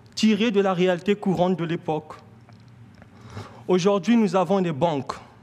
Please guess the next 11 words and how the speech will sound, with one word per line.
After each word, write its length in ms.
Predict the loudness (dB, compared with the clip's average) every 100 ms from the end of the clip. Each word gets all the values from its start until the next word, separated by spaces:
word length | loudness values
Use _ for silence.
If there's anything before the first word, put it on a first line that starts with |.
| -6
nous 200 | -2 0
avons 340 | 0 0 0
les 280 | -2 -4 -6
dépositaires 680 | -2 0 0 -2 -2 -2 -2
publics, 440 | -4 -8 -8 -12 -18 -20 -20 -20 -20 -4
où 120 | 0 2
nous 120 | 2
pouvons 480 | -2 0 0 0 -4 -14 -20 -20 -20 -20 -20 -20 -18 -14
de-, 340 | -6 -2 -2
garder 440 | 0 -2 0 0 2
nos, 280 | 2 0